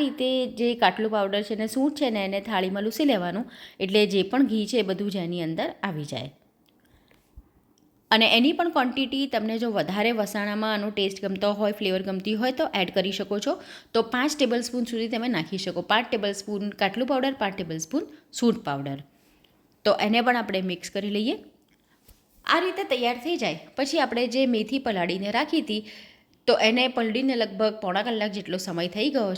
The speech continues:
છે. મેથીની અંદર જે દૂધ હતું ને, બધું જ એબ્ઝોર્બ થઈ ગયું છે અને આ રીતનું એનું ટેક્સચર છે. હવે આપણે મેથીને શેકવાની છે, તો એના માટે આપણે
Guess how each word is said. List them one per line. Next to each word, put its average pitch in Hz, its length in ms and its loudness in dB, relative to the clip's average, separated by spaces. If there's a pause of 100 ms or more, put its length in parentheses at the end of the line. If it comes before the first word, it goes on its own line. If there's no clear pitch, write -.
છે. 330 100 -2 (400)
મેથીની 294 440 6
અંદર 269 260 2 (640)
જે 247 180 4
દૂધ 269 300 2
હતું 220 240 0
ને, 285 40 0 (100)
બધું 226 320 0
જ 262 120 4
એબ્ઝોર્બ 190 320 -4
થઈ 202 240 -2
ગયું 185 220 0
છે 285 100 -2 (140)
અને 226 120 -2 (120)
આ 285 100 2
રીતનું 220 300 -4
એનું 226 180 -4
ટેક્સચર 151 380 -6
છે. 143 120 -8 (400)
હવે 311 200 6
આપણે 254 260 2
મેથીને 190 400 -4
શેકવાની 151 480 -6
છે, 151 180 -6
તો - 80 -2 (120)
એના 262 200 2
માટે 214 240 -2
આપણે 185 240 -2